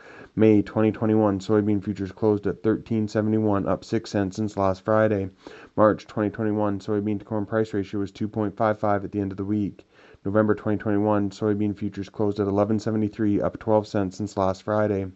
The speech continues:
Downside price protection could be achieved by purchasing an eleven eighty November twenty twenty-one put option, which would cost ninety cents and set a ten ninety futures floor. November, December twenty twenty-one soybean to corn price ratio was two point six two at the end of the week.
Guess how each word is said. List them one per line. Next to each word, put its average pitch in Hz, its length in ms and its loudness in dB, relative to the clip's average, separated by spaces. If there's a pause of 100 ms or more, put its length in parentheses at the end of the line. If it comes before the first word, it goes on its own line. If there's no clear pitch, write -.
(540)
Downside 98 420 2
price 101 160 2
protection 104 400 -2
could 98 160 -6
be 101 80 2
achieved 101 320 0
by 98 80 4
purchasing 104 480 0
an 98 100 2
eleven 101 360 4
eighty 104 360 2 (360)
November 107 300 2
twenty 110 240 0
twenty-one 113 420 2
put 117 180 0
option, 101 360 2
which 95 140 -6
would 101 120 -10
cost 107 280 -2
ninety 104 240 0
cents 101 340 -4
and 101 100 -4
set 104 180 -2
a 98 60 -2
ten 101 280 -4
ninety 98 300 -2
futures 95 380 -10
floor. 104 460 0 (480)
November, 104 280 2
December 107 320 4
twenty 107 320 -2
twenty-one 107 420 2
soybean 101 320 -2
to 95 80 -8
corn 104 160 -2
price 107 300 -2
ratio 98 240 -6
was 98 140 -8
two 107 160 -4
point 95 260 -2
six 104 240 -6
two 104 240 -4
at 92 80 -4
the 95 100 -6
end 98 100 -4
of 95 80 -8
the 101 60 -4
week. 101 400 -4